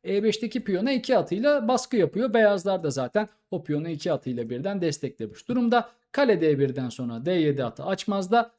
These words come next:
ve fil E dört. Yağız Kağan çok iyi oynuyor. En doğru hamleleri oynuyor hep bilgisayara göre ve buralarda ya yüzde yüz ya da yüzde doksan dokuz nokta sekiz doğruluk oranı var. Fil E dört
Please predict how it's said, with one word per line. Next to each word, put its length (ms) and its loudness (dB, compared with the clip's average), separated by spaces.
ve 180 2
fil 360 -6
E 240 2
dört. 200 -2
Yağız 320 0
Kağan 320 -4
çok 300 -2
iyi 100 2
oynuyor. 400 -2
En 240 2
doğru 300 4
hamleleri 400 -4
oynuyor 360 -4
hep 100 -14
bilgisayara 500 -4
göre 240 0
ve 140 2
buralarda 520 4
ya 160 4
yüzde 360 4
yüz 240 2
ya 120 2
da 60 0
yüzde 280 2
doksan 380 4
dokuz 240 0
nokta 260 0
sekiz 400 -2
doğruluk 380 2
oranı 300 0
var. 200 2
Fil 120 0
E 200 6
dört 280 -2